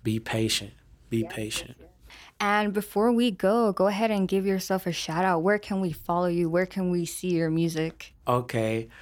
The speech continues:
Speaker 1: Um, you can definitely follow me on my Bandcamp. Seriously, it's King Leo, L E E O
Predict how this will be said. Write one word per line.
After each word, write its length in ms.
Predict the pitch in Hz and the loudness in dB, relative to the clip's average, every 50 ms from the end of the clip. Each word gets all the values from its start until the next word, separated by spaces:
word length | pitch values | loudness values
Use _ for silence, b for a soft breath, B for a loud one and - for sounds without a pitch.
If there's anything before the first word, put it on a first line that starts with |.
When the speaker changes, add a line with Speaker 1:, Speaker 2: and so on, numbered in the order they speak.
| B B B B B | B B B B B
Speaker 1:
Um, 380 | - 135 127 123 120 120 117 117 117 | 2 4 4 4 4 2 0 0 2
you 160 | 131 151 151 | 2 2 2
can 180 | - 151 127 117 | 2 0 0 2
definitely 720 | 139 135 139 139 - 147 139 139 135 139 135 135 135 135 | 4 2 2 2 2 2 2 2 2 2 2 2 0 -2
follow 440 | 131 - - - 131 123 123 127 131 | -4 -4 0 2 4 4 4 4 2
me 420 | 127 127 127 127 123 123 131 - - - | 2 0 0 0 0 -2 -4 -6 -6 -4
on 120 | 120 117 | -2 0
my 140 | 117 110 110 | 0 -2 -2
Bandcamp. 720 | 104 104 120 123 123 123 120 - - 127 123 123 123 123 - - - | -2 -2 0 0 0 0 -2 -2 -2 0 0 0 -2 -4 -8 -6 -2
Seriously, 1040 | - - - - - 151 147 151 151 151 151 147 - - 147 147 147 151 147 151 - B B B B B B B | 2 2 4 4 6 6 6 6 6 6 6 6 4 4 6 6 6 4 4 2 -2 B B B B B B B
it's 380 | - 139 139 131 127 - - - | 0 0 2 2 2 0 -2 -2
King 680 | - - - - 151 139 139 135 135 131 127 120 117 120 | -2 -4 -2 0 0 2 2 0 0 0 0 0 0 2
Leo, 720 | 123 131 135 135 139 139 139 139 139 139 143 143 151 - b b b b b b b b - - | 2 2 2 4 4 4 4 4 4 2 2 0 -2 -8 b b b b b b b b -4 0
L 300 | 139 135 139 139 139 139 - | 2 4 4 2 2 0 0
E 420 | 143 139 139 143 139 139 143 143 139 | 0 0 2 2 2 2 2 2 0
E 60 | - - | 0 2
O 360 | 131 135 143 151 160 180 | 2 4 4 2 0 -2